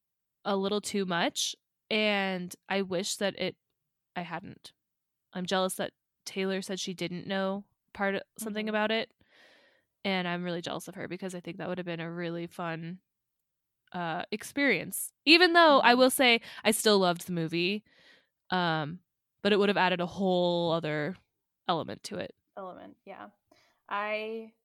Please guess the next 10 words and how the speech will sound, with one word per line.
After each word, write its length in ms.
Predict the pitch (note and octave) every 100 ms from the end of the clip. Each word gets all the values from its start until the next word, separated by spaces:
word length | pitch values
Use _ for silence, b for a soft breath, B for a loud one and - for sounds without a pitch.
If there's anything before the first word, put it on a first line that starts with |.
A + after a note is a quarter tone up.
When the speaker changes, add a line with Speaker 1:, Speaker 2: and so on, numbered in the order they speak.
| _
Speaker 2:
absolutely 680 | G3+ F#3 F#3+ - B3 A3+ G#3+
loved 300 | G3 E3+ D#3+ _
the 80 | E3
movie. 520 | D#3+ D#3 D#3 D3 F#3+ _ _ -
I 100 | F#3+
think 300 | G3 G3 G3+
it 180 | F#3+
is 480 | F#3+ F#3 F3+ F#3 - _ _ _ _ _ _ _ _ _
so 600 | - - - G3+ F#3+ A3 A#3
perfect. 560 | A3+ G#3 - F#3+ F#3+